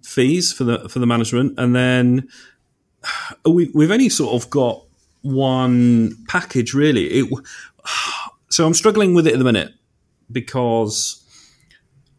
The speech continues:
I suppose at one point, oh, well, I've, I've stopped struggling, I guess. At one point, I was like, "You're either all in or you're all out, and there's one package, and we'll do everything. If we can't, if we can't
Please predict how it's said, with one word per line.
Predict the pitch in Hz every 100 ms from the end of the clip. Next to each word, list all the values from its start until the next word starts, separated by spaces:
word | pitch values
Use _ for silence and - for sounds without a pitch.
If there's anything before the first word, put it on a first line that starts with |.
| _ 120
I |
suppose | 127 - 190 202 180 -
at | 135 117
one | 143 147 143 131
point, | - - 123 110 - - _ _ _ _ _
oh, | 123
well, | 107 107 104
I've, | 104 101
I've | - -
stopped | 127 -
struggling, | 101 90 90
I | 85
guess. | - - -
At | 123
one | 131 139 -
point, | 120 104
I | 82
was | 104 104
like, | 101 113
"You're | 123
either | 127 123
all | - 147 147 120
in | 92 95 -
or | 104
you're | 98
all | 110 107 92
out, | 80 71 - _ _ -
and | 98
there's | 95
one | 107 110 104
package, | 104 92 95 90
and | 95
we'll | 95
do | 90 95
everything. | - 95 - - 65 - - - - - - _ - -
If | -
we | 117
can't, | 143 135 127 120 - _
if | -
we | 131 127
can't | 135 123 107